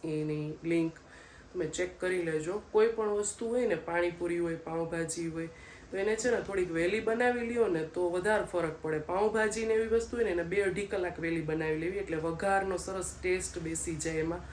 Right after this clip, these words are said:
દમ આલુ છે, પછી કોઈ પણ પંજાબી શાક છે, એનો ગ્રેવીનો સરસ આમ વઘારનો બધાનો ટેસ્ટ બેસી જાય. અને જે પાણીપુરીનું પાણી છે ને, તો હું આઠ થી દસ કલાક વહેલું બનાવી લઉં.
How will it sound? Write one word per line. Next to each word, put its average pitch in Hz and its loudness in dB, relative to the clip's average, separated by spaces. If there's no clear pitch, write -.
દમ 170 2
આલુ 165 2
છે, 156 -4
પછી 170 -2
કોઈ 180 2
પણ 170 -2
પંજાબી 175 2
શાક 165 -2
છે, 160 0
એનો 156 0
ગ્રેવીનો 175 0
સરસ 185 -4
આમ 165 0
વઘારનો 170 0
બધાનો 160 -2
ટેસ્ટ 170 -2
બેસી 156 -4
જાય. 160 -2
અને 165 -4
જે 165 -2
પાણીપુરીનું 226 0
પાણી 226 2
છે 226 0
ને, 185 0
તો 180 -2
હું 165 -2
આઠ 202 -2
થી 185 -4
દસ 185 -2
કલાક 175 -2
વહેલું 160 -2
બનાવી 160 0
લઉં. 175 -2